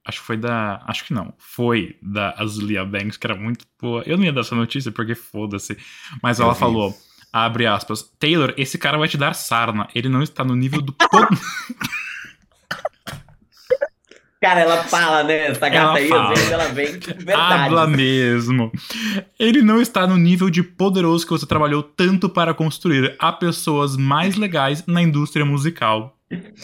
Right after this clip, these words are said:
Speaker 3: Mano,
Speaker 2: Sabe
Speaker 3: vai te
Speaker 2: que
Speaker 3: dar
Speaker 2: eu
Speaker 3: sarna.
Speaker 2: pensei? Não é
Speaker 3: Foi
Speaker 2: que ela,
Speaker 3: muito, tipo,
Speaker 2: ela
Speaker 3: pesado.
Speaker 2: parou um tempo pra gravar um story, tipo, "Ah, eu vou falar aqui o que tá na minha cabeça." Não, ela escreveu isso e postou. Tipo, "Eu acho que isso que é mais maravilhoso na Azealia Banks", entendeu?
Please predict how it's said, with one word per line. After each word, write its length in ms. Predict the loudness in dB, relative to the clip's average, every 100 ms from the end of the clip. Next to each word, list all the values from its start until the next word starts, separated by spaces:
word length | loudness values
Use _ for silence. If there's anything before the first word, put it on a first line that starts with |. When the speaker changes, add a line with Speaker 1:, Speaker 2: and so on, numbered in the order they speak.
| -16 -14 -6
Speaker 3:
Mano, 300 | 0 2 4
Speaker 2:
Sabe 40 |
Speaker 3:
vai 160 | 4 4
te 60 |
Speaker 2:
que 40 | 4
Speaker 3:
dar 280 | 2 2 2
Speaker 2:
eu 60 |
Speaker 3:
sarna. 80 | 2
Speaker 2:
pensei? 500 | 4 4 4 4 4 4
Não 160 | 2 4
é 0 |
Speaker 3:
Foi 60 |
Speaker 2:
que 120 | 4 4
ela, 100 | 4
Speaker 3:
muito, 320 | 2 0 -4
tipo, 520 | -12 -16 -16 -16 -18 _ _ _
Speaker 2:
ela 240 | 2 4
Speaker 3:
pesado. 0 |
Speaker 2:
parou 300 | 4 2 4
um 180 | 4 4
tempo 280 | 2 0 0
pra 180 | 0 2
gravar 480 | 4 4 4 2 4
um 120 | 4
story, 440 | 2 0 0 0 -2
tipo, 220 | -4 0
"Ah, 120 | 2
eu 60 | 2
vou 140 | -2
falar 260 | 0 2 2
aqui 160 | 0
o 20 | -4
que 60 |
tá 100 | -2
na 80 | 0
minha 140 | 0 0
cabeça." 260 | -4 -2
Não, 80 | 0
ela 100 | 0
escreveu 880 | 0 -2 -2 -2 -2 0 2 2 -2
isso 380 | -6 -6 -6 -8 -12
e 60 |
postou. 440 | -6 -6 -4 -4 -4
Tipo, 160 | -2 -2
"Eu 40 |
acho 120 | 0
que 60 | -2
isso 100 | -2
que 60 | 0
é 20 |
mais 200 | 0 0
maravilhoso 600 | -2 -2 -4 -2 -4 -4
na 80 | -6
Azealia 320 | -6 -4 -4
Banks", 360 | -4 -8 -8 -10
entendeu? 500 | -10 -8 -6 -6